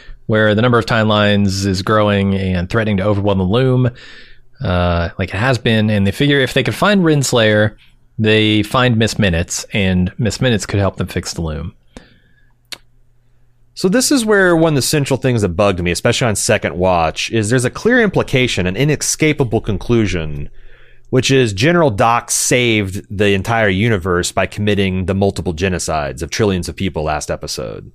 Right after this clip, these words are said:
Speaker 2: Because what this show is telling me, that if she hadn't done that, the Loom would have blown up, the T V A would have been destroyed, and the entire timelines would collapse, and everyone would have died.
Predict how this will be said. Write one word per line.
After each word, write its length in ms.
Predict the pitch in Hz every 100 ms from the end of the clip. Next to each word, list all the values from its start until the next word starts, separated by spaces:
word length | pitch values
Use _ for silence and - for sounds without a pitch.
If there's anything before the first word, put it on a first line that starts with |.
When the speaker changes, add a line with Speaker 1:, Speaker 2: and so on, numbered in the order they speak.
| _ _ - - -
Speaker 2:
Because 180 | 127
what 140 | 123 131
this 140 | 143
show 240 | - 170 160
is 60 |
telling 360 | - 196 226 127
me, 380 | 87 82 85 90
that 120 | 113
if 60 | 107
she 160 | - 180
hadn't 260 | 165 131
done 240 | 104 175 139
that, 260 | 95 95
the 80 | 101
Loom 240 | 104 139 139
would 100 | 113
have 100 | 98
blown 300 | 110 113 110
up, 180 | 107 -
the 60 |
T 220 | - 127
V 140 | 113 113
A 40 |
would 60 | 107
have 80 | 92
been 100 | 98
destroyed, 420 | 90 - 107 92
and 120 | 90
the 40 |
entire 360 | 90 98 101 92
timelines 480 | - 98 95 90 87
would 100 | 85
collapse, 320 | - 95 -
and 80 | 87
everyone 400 | 107 98 87 78
would 80 | 73
have 100 | 69
died. 420 | 73 64 52